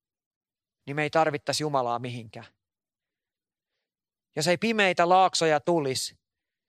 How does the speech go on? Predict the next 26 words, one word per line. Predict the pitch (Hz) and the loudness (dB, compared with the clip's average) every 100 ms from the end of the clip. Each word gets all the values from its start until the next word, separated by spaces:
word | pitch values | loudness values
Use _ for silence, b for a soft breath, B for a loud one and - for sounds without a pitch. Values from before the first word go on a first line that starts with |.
| _ - | _ -10
niin | 151 | -4
me | 160 | -2
ei | |
tarvittaisi | - 175 175 147 143 143 | 2 2 2 -2 -6 -4
hänen | 151 147 143 | -4 -2 0
johdatusta, | 147 135 123 120 - - 113 - _ _ _ | 0 0 -4 -8 -12 -12 -14 -16 _ _ _
koska | - - 165 | -12 -6 -2
vihreillä | 196 165 147 143 | 0 0 0 -2
niityillä | 170 151 - 127 127 | -4 -4 -4 -2 -2
ei | 123 | 0
tarvi | 147 139 123 | 0 0 -2
johdatusta. | 127 123 123 117 - 127 | -4 -4 -6 -8 -12 -4
Siellä | 170 147 | 0 0
on | 139 | 0
hyvä | 147 135 | 0 2
olla. | 127 127 123 - _ _ _ _ _ _ _ _ _ _ _ _ _ _ _ _ _ _ _ _ _ _ _ _ _ b b | 2 0 -6 -16 _ _ _ _ _ _ _ _ _ _ _ _ _ _ _ _ _ _ _ _ _ _ _ _ _ b b
Kiitos, | 220 220 196 | 0 2 4
rakas | 208 196 | 4 4
taivaan | - 208 185 175 | 6 6 6 4
Isä, | 165 | 2
siitä, | 151 185 170 151 | 0 0 2 0
että | 143 147 | 0 0
tää | 170 | 0
on | 160 | 0
sun | 190 185 | -2 -2
seurakunta. | 165 151 135 123 113 - | 0 2 0 -6 -14 -16